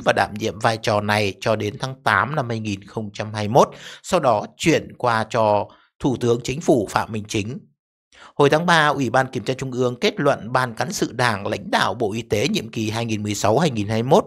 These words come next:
thiếu trách nhiệm, buông lỏng lãnh đạo để cho một số nhân sự và đơn vị vi phạm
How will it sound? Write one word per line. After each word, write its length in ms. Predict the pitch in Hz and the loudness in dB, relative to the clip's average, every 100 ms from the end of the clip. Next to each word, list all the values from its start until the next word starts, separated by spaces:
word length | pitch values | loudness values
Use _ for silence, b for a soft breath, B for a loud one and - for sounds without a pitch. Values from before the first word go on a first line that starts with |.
| B B B - | B B B -4
thiếu 140 | 247 | -4
trách 140 | 302 - | -2 -2
nhiệm, 220 | 85 123 | -4 -2
buông 180 | 143 131 | -2 0
lỏng 240 | 113 101 | 0 0
lãnh 280 | 104 - 214 | -6 -8 -4
đạo 300 | 214 - - | -2 -2 -4
để 220 | 117 98 | -4 -4
cho 100 | - | -4
một 140 | 117 107 | -4 -6
số 200 | - 104 156 | -4 -2 0
nhân 180 | 151 127 | 0 0
sự 300 | - 170 101 | 2 2 2
và 120 | - | -4
đơn 220 | 104 107 | -4 -4
vị 220 | 110 107 98 | -6 -8 -8
vi 140 | 117 | -10
phạm 260 | 113 120 | -6 -6